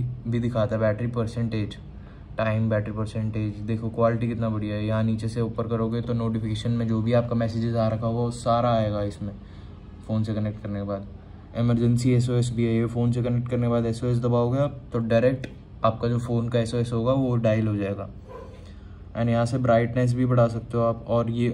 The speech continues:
always on display mode भी कर सकते हो आप। And यहाँ से Bluetooth on off कर सकते हो, ये रहा Bluetooth on off करने का ऑप्शन, ठीक है। And यहाँ से सेटिंग्स आ गई,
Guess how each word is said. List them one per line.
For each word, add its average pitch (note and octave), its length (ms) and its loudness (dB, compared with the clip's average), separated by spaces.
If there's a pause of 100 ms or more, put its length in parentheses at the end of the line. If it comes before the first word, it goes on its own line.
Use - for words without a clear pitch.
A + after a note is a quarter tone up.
always A#2+ 420 4
on B2 220 6 (160)
display A#2+ 380 2
mode A#2+ 220 4
भी A#2+ 120 2
कर A#2 120 4
सकते A#2 300 -4
हो A2+ 60 4
आप। A2+ 280 2 (800)
And G2+ 300 -6
यहाँ A2 240 2
से A2+ 140 -2
Bluetooth A#2+ 400 2
on A#2+ 200 6
off A#2+ 180 0
कर A#2+ 100 0
सकते A2+ 320 -4
हो, A2+ 180 -2 (320)
ये A2 140 -2
रहा A2 100 0
Bluetooth A2 340 -4
on A2 140 2
off A2 160 -2 (260)
करने G#2+ 200 -4
का G#2+ 60 -2
ऑप्शन, G#2+ 360 -4 (4000)
ठीक A#2 100 -2
है। A#2 100 0 (260)
And A#2 160 -2
यहाँ A#2 180 2
से A#2+ 140 -2
सेटिंग्स A#2+ 400 2
आ A#2 100 4
गई, A2+ 200 0